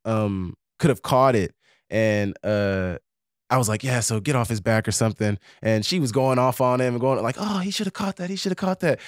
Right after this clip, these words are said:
And then another guy later in the game ended up catching a pass. And she was like,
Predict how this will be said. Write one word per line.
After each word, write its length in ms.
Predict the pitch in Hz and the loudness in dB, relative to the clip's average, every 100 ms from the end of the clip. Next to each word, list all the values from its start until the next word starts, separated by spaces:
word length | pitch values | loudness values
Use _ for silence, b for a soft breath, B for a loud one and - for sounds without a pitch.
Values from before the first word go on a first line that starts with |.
| B | B
And 100 | 135 | 0
then 120 | 147 | 2
another 300 | 131 156 160 | 2 2 4
guy 200 | 135 120 | 4 4
later 300 | 120 147 143 | 4 4 4
in 60 | 131 | 2
the 80 | 117 | 2
game 280 | 117 117 - | 2 0 0
ended 200 | 127 123 | -2 0
up 140 | 113 | -2
catching 320 | - 147 147 120 | 0 0 2 -2
a 60 | |
pass. 500 | - 113 92 101 - b b b _ | 2 2 2 0 -4 b b b _
And 360 | 131 113 107 107 - | 0 2 0 -4 -8
she 260 | - 165 160 | -2 2 4
was 140 | 135 | 4
like, 200 | 120 120 | 2 0